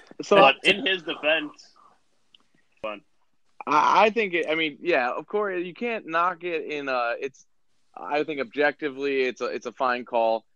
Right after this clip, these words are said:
Speaker 1: You can't deny that it got the points. We got, you know, we had a successful first drive that ended in points. It, it, to me, it felt like an intangible thing. It would have,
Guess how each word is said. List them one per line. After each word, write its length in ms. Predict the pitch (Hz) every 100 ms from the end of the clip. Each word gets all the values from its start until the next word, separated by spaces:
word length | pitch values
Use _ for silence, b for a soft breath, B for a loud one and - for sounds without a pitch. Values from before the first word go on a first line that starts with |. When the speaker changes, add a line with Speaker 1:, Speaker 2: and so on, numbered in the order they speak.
| _
Speaker 1:
You 80 | -
can't 460 | 143 127 - -
deny 380 | - 123 117 117
that 260 | 113 113 110
it 200 | - 117 -
got 200 | 120 120
the 60 | 135
points. 480 | - 117 117 110 -
We 120 | 113
got, 280 | 117 113 78
you 160 | 120
know, 120 | 113 113
we 100 | 117
had 100 | 117
a 60 |
successful 500 | - 104 120 117 123
first 280 | 107 117 107
drive 240 | 117 110 110
that 80 | 110
ended 200 | 107 107
in 100 | 104
points. 360 | 113 110 110 - _ _ _ _ -
It, 220 | 139 139 - -
it, 320 | 65 131 -
to 100 | -
me, 220 | 156 180 185
it 100 | 135
felt 320 | 160 147 127
like 180 | 131 131
an 140 | 123
intangible 760 | 120 - 143 147 131 110 117 104
thing. 200 | 110 110
It 140 | 117
would 160 | 127 135
have, 120 | 117